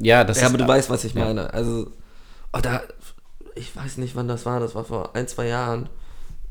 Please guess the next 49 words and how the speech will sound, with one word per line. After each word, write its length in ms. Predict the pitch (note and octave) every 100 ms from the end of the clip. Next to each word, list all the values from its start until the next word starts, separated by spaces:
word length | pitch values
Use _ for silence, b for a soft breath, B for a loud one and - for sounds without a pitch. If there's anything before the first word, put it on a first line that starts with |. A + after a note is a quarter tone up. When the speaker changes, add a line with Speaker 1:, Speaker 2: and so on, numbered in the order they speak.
| -
Speaker 2:
lief 380 | A#2+ B2 D#3 -
ein 180 | A#2+ A#2
Film 400 | - B2+ C3 A#2
nachts, 360 | A#2 - -
den 160 | - A2+
ich 160 | A2 -
unbedingt 380 | A#2 A2+ A2+
sehen 240 | A#2 A#2 A2+
wollte, 420 | A#2 A#2+ C3 C3+ b b b b -
den 120 | A#2
ich 140 | A#2 A#2
halt 260 | A2 -
angeschaut 420 | A#2+ B2+ - C3
habe 240 | C#3 C3 B2+
und 120 | A#2
Speaker 1:
Auf 80 | A#2
Speaker 2:
dann 120 | G#2+
kam 100 | A2+
Speaker 1:
D 60 | G#2+
S 80 |
F? 140 | - - - -
Nee, 200 | F#2+ F#2
weil 80 | F2+
es 40 |
Speaker 2:
Nein, 160 | G#2+ A#2+
Speaker 1:
gibt 100 | B2
Speaker 2:
nicht 180 | A#2+ -
auf 160 | -
D 120 | - A2
S 180 | A2
F. 340 | - F#2 - -
<laughs> 100 | - - - B B B B B -
Genau 340 | E3 G3+ A#3+
das 240 | A3+ G#3 G3
wollte 220 | G#3+ G3+
ich 100 | -
nicht 180 | A3+ A3+
sagen. 460 | E3 C#3 A2+ B2+ B2
<laughs> 40 | A3+ G#3 - - - - - - - - - E4 - - F#4 - - - - - - - - - - - - _ - B B B
Speaker 1:
Du 0 |
Speaker 2:
Es 60 | G2+
Speaker 1:
wolltest 60 | A2+
Speaker 2:
gibt 140 | -
Speaker 1:
doch 140 | C3
eine 20 | C#3
Speaker 2:
auch 40 |
Speaker 1:
Nummer 120 | E3
sagen. 120 | D#3 C3+
Speaker 2:
Eurosport. 520 | - F2 B2 B2